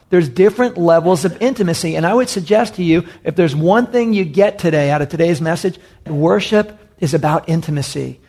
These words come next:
That is the basis. In fact, that's our first point this morning. But your intimacy with God will be forever changed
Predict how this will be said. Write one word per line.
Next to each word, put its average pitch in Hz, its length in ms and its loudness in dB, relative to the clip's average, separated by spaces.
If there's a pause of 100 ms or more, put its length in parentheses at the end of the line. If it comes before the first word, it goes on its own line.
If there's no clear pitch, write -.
(160)
That 175 160 0
is 190 160 2
the 156 100 0
basis. 160 720 -2
In 147 80 -4
fact, 175 280 0
that's 175 180 0
our 160 80 4
first 185 280 -4
point 196 220 -2
this 131 100 -12
morning. 147 260 -4 (260)
But 165 260 0 (540)
your 190 340 2
intimacy 202 720 -2
with 185 200 0
God 147 520 -4 (260)
will 165 160 2
be 165 140 0
forever 175 500 0
changed 143 640 -4